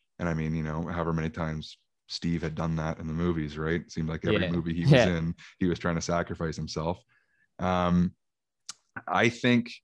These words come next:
Speaker 1: the end of John Walker's arc, no matter how it happens, I think he dies.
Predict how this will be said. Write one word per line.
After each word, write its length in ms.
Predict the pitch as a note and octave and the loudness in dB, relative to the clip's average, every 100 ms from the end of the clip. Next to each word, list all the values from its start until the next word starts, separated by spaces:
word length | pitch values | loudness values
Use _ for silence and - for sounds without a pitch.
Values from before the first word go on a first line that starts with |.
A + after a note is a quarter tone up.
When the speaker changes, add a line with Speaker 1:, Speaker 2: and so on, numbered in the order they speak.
| _ | _
Speaker 1:
the 260 | G#2+ G2 G2+ - | -4 -2 0 0
end 480 | G#2+ B2 B2 B2 - | 2 4 4 2 0
of 400 | F#2+ F#2+ F#2+ F2 D#2 F2+ | 2 4 4 2 -4 -4
John 360 | F#2 F#2 F#2 | 0 2 0
Walker's 460 | F2 F2 F2+ F#2 F2 | 0 -2 -2 -6 -4
arc, 320 | E2+ G2 - _ _ _ _ - | -2 -2 -4 _ _ _ _ -4
no 120 | E2+ | 0
matter 260 | E2+ F2 F2 | 2 2 2
how 220 | G2+ G#2+ | 2 2
it 60 | F#2+ | 4
happens, 480 | G2+ A2 B2 B2+ - | 2 2 0 -2 -2
I 100 | G2 F#2+ | 0 0
think 240 | F#2+ F2 | 0 -2
he 120 | F2 | -2
dies. 420 | D#2 - - - | -6 -8 -10 -16